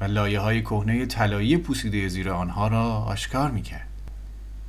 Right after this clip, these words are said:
تنه نارون را نیز دوست می‌داشت. تنه خمیده‌ای که از هر گره آن ترکه‌های نرمی با انبوه برگ‌های دندانه دندانه و می‌های خشک کاغذین بیرون می‌زند. اما رفت آمد بر فراز نارون کار ساده‌ای نیست.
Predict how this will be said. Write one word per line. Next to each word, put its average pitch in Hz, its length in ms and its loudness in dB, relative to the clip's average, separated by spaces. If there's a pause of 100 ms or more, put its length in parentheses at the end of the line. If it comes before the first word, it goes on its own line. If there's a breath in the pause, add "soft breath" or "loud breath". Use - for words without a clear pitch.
(220)
تنه 151 380 6
نارون 156 580 8
را 180 120 8
نیز 170 240 8
دوست 151 280 4
می‌داشت. - 420 -2 (200)
تنه 113 320 4
خمیده‌ای 113 460 4
که 131 140 2
از 120 100 2
هر 135 280 4
گره 127 380 2
آن 175 360 0
ترکه‌های 139 580 4
نرمی 147 400 2
با 123 180 0
انبوه 117 440 2
برگ‌های 107 640 2
دندانه 104 580 2
دندانه 101 580 0
و 170 140 2
می‌های 104 440 2
خشک 160 360 -4
کاغذین 101 560 2
بیرون 90 260 -2
می‌زند. - 540 -8 (480)
اما 95 180 2
رفت 92 260 4
آمد 95 280 0
بر 90 140 0
فراز 92 320 -2
نارون 98 480 0
کار 104 320 0
ساده‌ای 101 520 0
نیست. 151 380 0